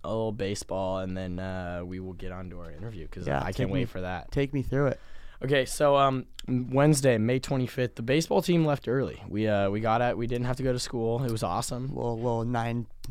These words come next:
Speaker 2: P M or nine A M bus ride to
Speaker 1: Yeah.
Speaker 2: four hours away.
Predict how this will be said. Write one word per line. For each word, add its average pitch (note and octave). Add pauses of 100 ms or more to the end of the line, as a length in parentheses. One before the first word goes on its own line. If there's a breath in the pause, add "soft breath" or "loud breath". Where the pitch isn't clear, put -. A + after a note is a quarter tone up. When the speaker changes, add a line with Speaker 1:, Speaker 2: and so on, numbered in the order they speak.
(160)
Speaker 2:
P C3
M A#2
or C3
nine B2+
A A#2+
M A#2+
bus A#2+
ride B2+
to C3+
Speaker 1:
Yeah. F#2
Speaker 2:
four B2+
hours A#2
away. A#2+